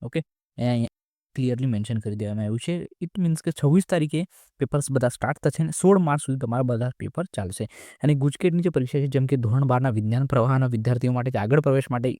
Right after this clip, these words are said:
ઉપયોગી હોય છે, તો ગુજકેટની પરીક્ષા ઓગણત્રીસ માર્ચના દિવસે એટલે કે રવિવારે યોજવામાં આવશે.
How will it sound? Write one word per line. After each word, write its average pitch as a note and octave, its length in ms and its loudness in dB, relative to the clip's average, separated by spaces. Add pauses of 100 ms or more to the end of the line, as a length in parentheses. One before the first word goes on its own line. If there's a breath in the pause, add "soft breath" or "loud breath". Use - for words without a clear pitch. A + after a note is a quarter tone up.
(120)
ઉપયોગી A#2 340 0
હોય A#2 120 2
છે, C#3 120 -6
તો D3 60 2
ગુજકેટની C#3+ 440 -4
પરીક્ષા - 320 -4
ઓગણત્રીસ D3 460 0
માર્ચના C#3 360 -2
દિવસે C3 280 0
એટલે - 440 -8
કે C#3+ 120 -2
રવિવારે A#2+ 460 2
યોજવામાં A2 560 -2
આવશે. - 200 -6